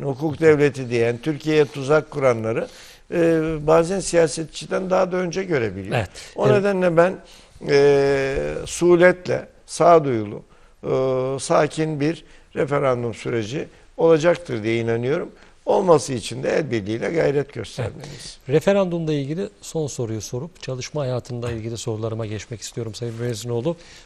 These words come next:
Speaker 2: Bursa özelinde bir değerlendirme isteyeceğim sizden. Malum Bursa, e, son seçimlerde hep Türkiye ortalamasının üzerine çıkmıştır. E, referandumda da, e, Bursa'dan beklentileriniz ve Bursa ile ilgili öngörüleriniz nelerdir?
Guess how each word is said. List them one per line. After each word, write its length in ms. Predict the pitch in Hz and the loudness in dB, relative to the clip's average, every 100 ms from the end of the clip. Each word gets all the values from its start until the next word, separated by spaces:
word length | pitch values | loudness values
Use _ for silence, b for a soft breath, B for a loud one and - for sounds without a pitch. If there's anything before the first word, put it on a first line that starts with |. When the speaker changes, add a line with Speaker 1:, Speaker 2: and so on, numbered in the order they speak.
| _ | _
Speaker 2:
Bursa 240 | 160 - 233 | -4 2 4
özelinde 400 | 175 202 202 175 | 4 4 2 0
bir 140 | 131 | 0
değerlendirme 760 | 123 123 123 120 117 117 117 139 - | -2 -2 -2 -4 -4 -4 -4 -6 -12
isteyeceğim 540 | - - 110 120 113 | -12 -8 -6 -6 -6
sizden. 340 | - 110 143 143 | -8 -8 -6 -6
Malum 400 | 127 120 120 117 | -4 -4 -6 -8
Bursa, 360 | 120 - 123 B B B B _ - | -6 -2 -2 B B B B _ -10
e, 160 | 120 | -8
son 340 | 107 - 143 143 - | -6 0 0 -2 -8
seçimlerde 560 | - 120 127 123 131 | -8 -6 -4 -4 -4
hep 120 | 143 - | -6 -8
Türkiye 300 | 131 - 120 | -10 -6 -6
ortalamasının 560 | 104 117 113 107 113 | -6 -8 -8 -8 -8
üzerine 400 | 110 135 123 120 95 | -4 -4 -2 -6 -8
çıkmıştır. 560 | - - - - 165 - b b b b - | -14 -16 -14 -8 -8 -10 b b b b -14
E, 40 | 120 120 | -12 -8
referandumda 680 | 117 120 135 143 131 123 131 | -8 -4 -2 -2 -4 -4 -2
da, 200 | 127 135 - | -2 -2 -6
e, 140 | 139 120 107 | -10 -10 -10
Bursa'dan 380 | 120 - 123 110 | -10 -6 -6 -4
beklentileriniz 880 | 117 - 120 107 110 113 120 143 - | -6 -6 -8 -8 -6 -4 -4 -4 -2
ve 120 | 123 | -4
Bursa 260 | 147 - 135 | -2 -2 -2
ile 120 | 131 | -2
ilgili 180 | 127 180 | -2 -2
öngörüleriniz 640 | 143 131 127 131 156 131 | -2 -2 -2 -2 -4 -4
nelerdir? 480 | 135 123 101 - | -2 -4 -4 -10